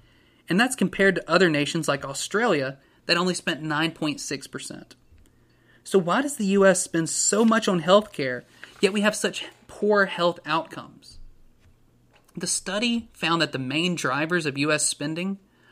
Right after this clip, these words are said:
are the higher administrative cost and the prices of pharmaceuticals. These high costs could be lowered in a single-payer system that was governed by patient care rather than for profit.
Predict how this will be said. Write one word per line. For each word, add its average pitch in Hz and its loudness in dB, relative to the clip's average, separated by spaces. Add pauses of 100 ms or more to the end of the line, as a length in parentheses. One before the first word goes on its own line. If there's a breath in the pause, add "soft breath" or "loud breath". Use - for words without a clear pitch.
(240 soft breath)
are 156 2
the 135 -2
higher 202 2
administrative 170 -2
cost - -10 (440 soft breath)
and 196 0
the 185 0
prices 160 -2
of 139 -10
pharmaceuticals. 160 -6 (680 soft breath)
These 202 -2
high 240 4
costs 214 -6
could 156 -6
be 156 2
lowered 165 2
in 147 -6
a 151 -6
single-payer 185 -2
system 165 -6
that 151 -4
was 143 -10
governed 165 -2 (380 soft breath)
by 143 0
patient 180 -4
care 131 -2 (500 soft breath)
rather 180 6
than 156 2
for 151 -4
profit. - -6